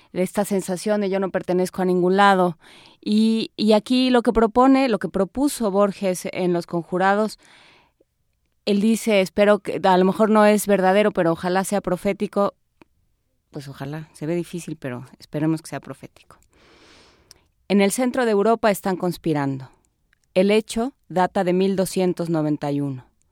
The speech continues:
Se trata de hombres de diversas estirpes, que profesan diversas religiones y que hablan en diversos idiomas. Han tomado la extraña resolución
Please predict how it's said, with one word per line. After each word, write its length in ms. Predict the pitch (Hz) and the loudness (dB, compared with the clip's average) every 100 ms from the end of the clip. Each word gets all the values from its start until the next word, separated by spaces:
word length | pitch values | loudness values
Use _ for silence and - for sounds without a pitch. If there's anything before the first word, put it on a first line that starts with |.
| _ _ _ _ _ | _ _ _ _ _
Se 180 | - 196 | -6 0
trata 300 | 233 262 294 | 2 4 4
de 100 | 262 | 4
hombres 300 | 240 254 269 | 4 2 2
de 100 | 226 | 2
diversas 440 | 190 196 202 208 | 2 2 0 -2
estirpes, 640 | 175 - 226 196 143 139 - _ _ - - | -4 -2 -2 -2 -4 -10 -12 _ _ -20 -6
que 100 | 196 | -2
profesan 500 | 190 202 226 240 233 | 0 2 2 4 4
diversas 400 | 208 202 208 202 | 4 2 2 0
religiones 800 | 185 175 - 220 220 220 220 - | 0 0 0 2 2 -2 -6 -8
y 100 | 190 | -4
que 100 | 185 | 0
hablan 300 | 185 190 190 | 2 4 4
en 100 | 180 | 2
diversos 480 | 165 165 170 180 165 | 4 2 0 -4 -4
idiomas. 640 | 151 156 135 123 - - _ _ _ _ _ _ _ _ _ _ _ - | 0 0 0 -6 -14 -20 _ _ _ _ _ _ _ _ _ _ _ -2
Han 160 | 208 | 0
tomado 460 | 208 208 196 196 214 | 4 4 4 4 4
la 220 | 196 165 | 4 2
extraña 520 | 165 - 226 220 220 | 0 -2 0 2 2
resolución 800 | 196 - 170 160 - 202 196 247 | 0 0 -2 -2 -2 0 0 -2